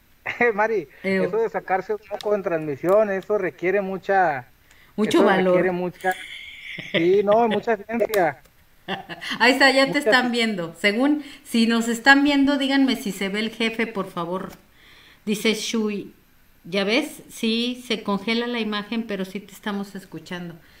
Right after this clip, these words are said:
Speaker 2: ¿Ya ves cómo sí? No, no me, no me ven. Pero me quedé con una cara así como de pinche momia mal pagada.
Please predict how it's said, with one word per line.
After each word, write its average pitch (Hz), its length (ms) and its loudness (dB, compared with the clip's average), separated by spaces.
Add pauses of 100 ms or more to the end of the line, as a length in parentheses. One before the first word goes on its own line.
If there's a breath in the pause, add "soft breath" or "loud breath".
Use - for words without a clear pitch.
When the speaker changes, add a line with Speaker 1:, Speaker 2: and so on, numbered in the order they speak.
(100)
Speaker 2:
¿Ya 170 140 -2
ves 220 220 -2
cómo 240 240 -2
sí? 233 200 -2
No, 220 220 -2
no 220 100 -4
me, 214 200 -6
no 196 200 -6
me 214 160 -4
ven. 214 360 -6 (720 soft breath)
Pero 175 160 0
me 185 200 0
quedé 196 280 0
con 269 180 4
una 254 280 2
cara 208 200 0
así 226 200 -4
como 226 280 -2
de 180 120 -4 (260)
pinche 202 380 -4
momia 196 840 -4 (640 soft breath)
mal 165 260 -4
pagada. 165 580 -2